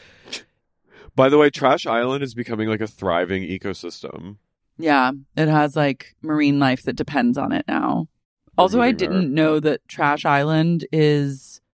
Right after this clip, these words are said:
Speaker 2: hundreds of thousands of acres long and wide.
Speaker 1: It's like a continent.
Speaker 2: I thought it was just, like, a mile wide, but it's, like, huge.
Speaker 1: Yeah.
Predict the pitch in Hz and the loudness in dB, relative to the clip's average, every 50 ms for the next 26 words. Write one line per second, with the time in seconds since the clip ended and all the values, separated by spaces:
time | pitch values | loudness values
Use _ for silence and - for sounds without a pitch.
0 | _ _ _ - - 180 180 180 185 175 180 180 175 160 147 170 147 139 135 - | _ _ _ -6 -4 -2 -2 -2 0 2 2 2 2 0 -2 -4 -6 -6 -4 0
1 | - 151 143 143 147 147 143 139 147 143 139 139 135 139 143 139 - - - - | 2 2 4 4 2 0 0 0 0 0 0 0 0 -2 -4 -6 -10 -16 -4 -2
2 | 147 147 139 135 135 131 131 135 135 - _ - 131 139 143 135 - 160 147 143 | 0 2 2 2 0 -2 -4 -8 -14 -18 _ 0 0 0 0 0 0 0 2 2
3 | 139 135 135 135 139 139 - - - - - _ - 156 156 143 131 127 127 131 | 2 2 0 0 -2 -4 -10 -14 -16 -18 -20 _ -6 0 2 4 4 4 4 4
4 | 131 135 143 151 - - 147 139 131 127 120 127 120 120 117 117 127 143 175 190 | 2 2 0 -2 -2 0 0 2 2 2 2 0 0 0 0 0 0 0 2 2
5 | 208 214 214 - _ _ _ _ _ 104 101 95 90 - - 92 87 87 - 92 | 0 0 -2 -6 _ _ _ _ _ -14 -14 -14 -14 -10 -10 -10 -10 -10 -10 -10
6 | 82 73 76 76 - _ _ _ _ _ - - 165 185 - 269 262 247 262 214 | -8 -8 -8 -10 -12 _ _ _ _ _ -4 -2 -2 0 0 0 0 0 0 0
7 | 226 208 180 160 165 160 - - 170 160 - - - - 156 156 156 151 143 139 | -2 -2 -4 -4 -6 -6 -2 -2 -2 -2 -4 -6 -6 -4 -2 -2 0 2 2 2
8 | 135 131 131 135 135 131 127 127 - - 180 _ _ - - 147 139 - - 120 | 2 2 0 0 0 -2 -4 -4 -6 -8 -12 _ _ -2 2 2 4 4 2 0
9 | 117 - - - - - - _ _ _ - 160 156 165 143 - 185 175 156 143 | -2 -4 -6 -8 -10 -12 -14 _ _ _ -4 -2 0 0 -2 0 0 0 0 0
10 | - - - - _ _ _ _ _ _ _ _ - 262 - - - _ _ - | -2 -8 -16 -20 _ _ _ _ _ _ _ _ -18 -18 -18 -18 -20 _ _ -16
11 | - - - 175 170 165 156 151 139 - - - - - - - _ _ _ _ | -12 -6 -2 -2 0 0 2 2 2 0 0 -4 -8 -14 -20 -20 _ _ _ _
12 | _ _ - 95 101 104 78 67 | _ _ -12 -10 -8 -8 -8 -10